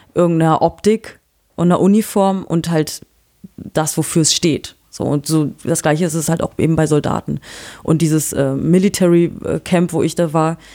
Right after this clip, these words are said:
das ist halt tatsächlich wirklich so für mich selber gewesen, um eine Erfahrung zu sammeln, um auch so Grenz-, äh, Erfahrungen an sich selber so auszuprobieren, wie doll man belastbar sein kann und, ähm,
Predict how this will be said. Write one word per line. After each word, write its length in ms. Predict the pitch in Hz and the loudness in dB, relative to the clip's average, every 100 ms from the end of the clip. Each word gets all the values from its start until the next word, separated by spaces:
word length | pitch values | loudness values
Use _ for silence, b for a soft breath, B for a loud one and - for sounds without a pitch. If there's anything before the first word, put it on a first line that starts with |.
| B B | B B
das 120 | - 160 | -2 0
ist 140 | 175 | 2
halt 100 | 170 | 2
tatsächlich 440 | 170 170 156 165 151 | 2 0 0 -2 -2
wirklich 260 | 165 165 | -2 0
so 100 | 165 | -2
für 140 | 156 165 | 0 2
mich 200 | 160 - | 0 2
selber 360 | 156 175 175 | 2 4 2
gewesen, 400 | 160 160 160 151 | 0 0 -2 -2
um 220 | - 151 B B B B | -4 -6 B B B B
eine 80 | - | -2
Erfahrung 380 | - 175 180 190 | 2 2 2 2
zu 100 | 165 | 0
sammeln, 240 | 165 165 | 0 0
um 180 | - 165 | -2 -4
auch 220 | - - | -4 -6
so 300 | - 160 156 b b b | -4 -4 -4 b b b
Grenz-, 460 | - 165 185 - - | -2 2 2 2 -2
äh, 240 | 175 170 - | 0 0 0
Erfahrungen 800 | - - 175 175 170 165 165 - - | -4 2 2 2 0 2 0 -4 -2
an 120 | 175 | 2
sich 140 | 170 | 2
selber 200 | 170 185 185 | 2 2 2
so 80 | - | 2
auszuprobieren, 840 | 160 - 220 - 185 180 170 165 _ | 2 2 -4 0 0 0 -4 -12 _
wie 220 | 180 170 151 - | -4 -2 -4 0
doll 200 | 175 180 | 2 4
man 320 | 180 175 165 - | 4 2 0 -2
belastbar 540 | 170 170 185 - 190 | 0 0 0 -2 -2
sein 280 | 165 165 165 | 0 0 -2
kann 300 | - 160 165 - B B B B | -4 -2 -2 -4 B B B B
und, 300 | - 170 165 | -2 2 2
ähm, 260 | 160 160 160 | 2 2 0